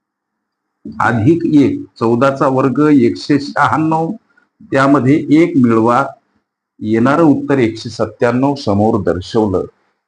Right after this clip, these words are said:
याच क्ल्यूचा, क्लुप्तीचा अवलंब करत समोरचं, समोरची राशी सोडवा. जसं की तीनशे पंचवीस, लेकरांनो,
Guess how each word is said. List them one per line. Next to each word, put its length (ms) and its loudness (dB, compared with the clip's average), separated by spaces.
याच 380 2
क्ल्यूचा, 500 2
क्लुप्तीचा 840 -4
अवलंब 440 0
करत 320 0
समोरचं, 680 -2
समोरची 460 0
राशी 420 -2
सोडवा. 460 0
जसं 240 0
की 320 -4
तीनशे 360 2
पंचवीस, 640 0
लेकरांनो, 640 -2